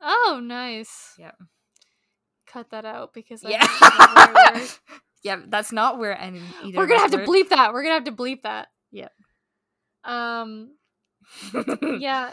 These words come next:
Speaker 1: so, um, I, it's, I'm ha-, I'm going through a really weird thing because, like, for this podcast, you have to, we have to read so much, which is great. Obviously, that's the whole point.
Speaker 2: Yeah.
Speaker 1: But I'm reading, like, four books right now.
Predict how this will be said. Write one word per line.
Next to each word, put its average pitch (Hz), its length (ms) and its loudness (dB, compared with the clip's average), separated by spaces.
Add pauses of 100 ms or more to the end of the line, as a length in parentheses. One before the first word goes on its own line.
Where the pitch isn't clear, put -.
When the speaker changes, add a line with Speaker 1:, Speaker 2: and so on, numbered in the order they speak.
Speaker 1:
so, 254 680 -6
um, 240 520 -6 (140)
I, 226 160 -8 (100)
it's, 294 380 -8 (100)
I'm 277 540 -2
ha-, 262 380 -2
I'm 226 120 -8
going 302 220 -4
through 320 220 -6
a 240 40 -8
really 240 300 -10
weird 233 300 -10
thing 349 200 -6
because, 240 320 -14
like, 233 140 -12
for 247 140 -14
this 226 120 -14
podcast, 269 520 -8
you 233 60 -10
have 226 120 -12
to, 220 120 -20 (140)
we 220 140 -16
have 254 120 -14
to 226 120 -14
read 226 400 -16
so 226 220 -12
much, 220 400 -12
which 220 120 -20
is 202 100 -20
great. 202 280 -16
Obviously, 214 460 -16
that's 214 200 -20
the 214 100 -16
whole 208 120 -18
point. 220 460 -14 (280)
Speaker 2:
Yeah. 165 280 -20
Speaker 1:
But 247 280 -6 (240)
I'm 254 240 -6
reading, 330 360 -6
like, - 420 -8 (140)
four 233 640 -8
books 202 340 -14
right - 220 -20
now. 73 320 -20